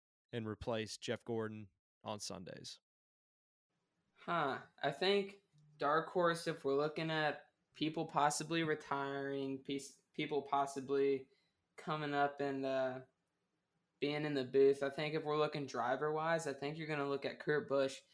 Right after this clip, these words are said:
Speaker 2: When he's gone and done truck races, I think he's done extremely well, and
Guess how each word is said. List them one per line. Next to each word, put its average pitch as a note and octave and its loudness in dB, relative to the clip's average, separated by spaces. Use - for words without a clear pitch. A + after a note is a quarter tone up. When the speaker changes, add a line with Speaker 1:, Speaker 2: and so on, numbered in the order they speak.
Speaker 2:
When C#3 -2
he's E3 -2
gone D3+ 4
and C#3+ -2
done C#3+ 0
truck C3+ -4
races, D3 -2
I C3+ -2
think C#3 -6
he's C3+ -4
done C3+ 0
extremely C#3+ -2
well, C3+ 2
and C3+ -4